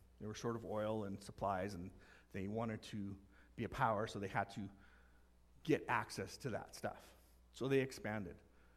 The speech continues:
They didn't just expand, they kind of roller coastered everybody in the area. So General Pa-, uh, MacArthur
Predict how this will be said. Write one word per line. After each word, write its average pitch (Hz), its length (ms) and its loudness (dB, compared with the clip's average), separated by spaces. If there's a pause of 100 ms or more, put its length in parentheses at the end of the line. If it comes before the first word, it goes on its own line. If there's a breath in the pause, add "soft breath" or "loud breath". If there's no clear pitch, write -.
(360 soft breath)
They 170 80 4
didn't 208 160 4
just 151 240 2
expand, 120 400 0
they - 40 -8
kind 170 180 2
of 113 60 -2 (300)
roller 123 420 6
coastered 104 520 -4 (140)
everybody 98 640 -4 (180)
in 104 100 -6
the 107 120 -4
area. 101 380 -4 (1300 soft breath)
So 135 180 0
General 139 460 2
Pa-, - 540 -8
uh, 104 120 -6
MacArthur 117 720 0